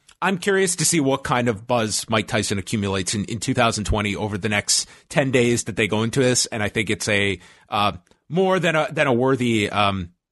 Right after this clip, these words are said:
gamble on W W E's part, or sorry, on A E W's part. Yeah, I looked it up here. So it was January eleventh, two thousand ten,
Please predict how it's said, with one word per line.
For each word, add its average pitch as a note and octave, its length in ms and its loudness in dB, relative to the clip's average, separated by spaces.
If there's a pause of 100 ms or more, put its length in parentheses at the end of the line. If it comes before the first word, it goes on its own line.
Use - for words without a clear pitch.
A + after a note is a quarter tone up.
(120)
gamble D3 440 0
on G#2 540 2 (240)
W A2+ 140 -2
W A#2 260 2
E's A#2+ 140 0
part, F2 340 -4
or C3 160 2
sorry, F#2 320 0
on G#2 260 -2
A C#3+ 60 0
E A#2+ 160 -2
W's G2+ 380 -2
part. - 280 -12 (880)
Yeah, A2+ 100 0
I A2 100 -4
looked F3+ 260 -4
it G3+ 80 0
up F3 120 -2
here. G#2 200 0
So C3 340 0
it D3+ 160 0
was D3+ 320 0
January G#3+ 640 0
eleventh, D#3+ 440 0
two F3+ 160 0
thousand F3 360 2
ten, A#2 300 0